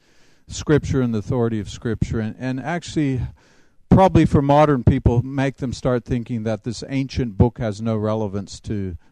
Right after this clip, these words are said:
postmodern Australian society. So we wouldn't be able to say, "Well, if you, if you have a people group and they have the Bible, then they have their needs fixed and met and everything is wonderful." It's more that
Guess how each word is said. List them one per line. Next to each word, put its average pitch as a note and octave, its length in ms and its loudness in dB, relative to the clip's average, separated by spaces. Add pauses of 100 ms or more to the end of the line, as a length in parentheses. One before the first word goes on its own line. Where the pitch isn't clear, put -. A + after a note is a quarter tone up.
postmodern G#2 600 -2
Australian F#2+ 420 -8
society. G#2 640 -8 (380)
So - 180 0
we F#3+ 100 8
wouldn't G#3 240 4
be D#3+ 120 6
able D3+ 240 4
to B2+ 100 2
say, C3 300 0
"Well, D3 340 2 (300)
if C#3+ 160 -2
you, C#3+ 220 2
if D3 200 -2
you D3 120 2
have F3 140 4
a E3 60 2
people D#3+ 340 4
group C#3 320 2
and C3+ 160 2
they B2+ 120 0
have C#3+ 180 0
the B2+ 80 -2
Bible, C3+ 560 2
then B2+ 240 0
they B2 140 0
have B2+ 180 0
their B2 140 0
needs B2+ 320 -2
fixed - 400 -6
and A#2+ 120 -2
met C3+ 360 -2
and A#2 120 -2
everything B2 440 -4
is G#2 120 -6
wonderful." A#2+ 640 -4 (360)
It's B2+ 240 -2
more C#3+ 260 6
that B2 240 2